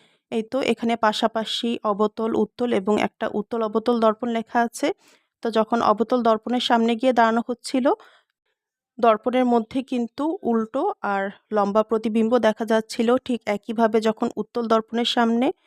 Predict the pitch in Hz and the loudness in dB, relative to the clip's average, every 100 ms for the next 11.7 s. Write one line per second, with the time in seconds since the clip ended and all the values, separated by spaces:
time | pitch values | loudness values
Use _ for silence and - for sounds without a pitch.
0 | _ _ - 233 240 226 220 233 240 247 | _ _ -6 0 4 6 4 4 0 0
1 | 240 403 - 202 - - 330 453 _ _ | 2 2 0 -6 -6 -2 -2 -4 _ _
2 | _ - - 226 208 247 415 - 202 196 | _ -6 0 0 2 2 2 -2 -4 -2
3 | 214 - 233 254 233 226 214 208 202 202 | -2 0 0 0 0 -2 0 0 0 0
4 | 196 202 190 190 - 202 - 190 226 226 | -2 -2 -2 -2 -2 -2 0 0 -2 -6
5 | - 226 214 202 214 214 - 233 208 202 | -4 0 2 2 2 0 0 0 0 0
6 | 214 220 214 214 220 208 208 - - 220 | -4 0 0 0 0 2 2 -2 -4 -2
7 | 320 - - _ 214 208 - 262 370 - | -2 -6 -20 _ -6 -6 -4 -4 -2 -2
8 | 214 214 - 220 220 - 220 214 - 214 | -2 0 -2 0 0 2 0 2 2 2
9 | 233 220 226 240 - 233 226 220 - - | 2 0 -2 -2 -2 0 2 2 0 0
10 | 226 254 - - - 226 226 240 226 226 | 2 0 -4 -20 -8 -6 0 0 2 2
11 | 226 226 254 233 220 - | 0 0 2 4 2 0